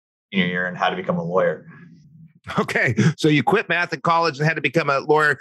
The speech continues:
Speaker 2: but you're at Estancia High School. You, and, and I was thinking about this the other day. I called my dad up and I said,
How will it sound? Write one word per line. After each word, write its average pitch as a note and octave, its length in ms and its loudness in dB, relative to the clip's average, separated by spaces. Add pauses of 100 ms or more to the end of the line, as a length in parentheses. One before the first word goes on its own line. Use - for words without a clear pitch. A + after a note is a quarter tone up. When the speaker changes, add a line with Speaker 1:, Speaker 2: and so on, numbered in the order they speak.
(140)
Speaker 2:
but D#3 160 0
you're F#3 100 4
at A#3 140 2
Estancia G#3+ 540 0
High F3 220 4
School. D#3 540 2 (300)
You, D#3 220 0 (320)
and, F3 140 0
and E3+ 100 0
I F3 60 0
was D#3+ 120 -2
thinking C#4+ 180 0
about B3 180 0
this F#3 140 0
the F#3 100 2
other D#3+ 120 2
day. D#3+ 140 2
I C#3+ 60 0
called G3 240 0
my D3+ 140 2
dad C3+ 320 0
up C#3+ 180 0
and C3 80 2
I B2 80 -2
said, B2+ 420 0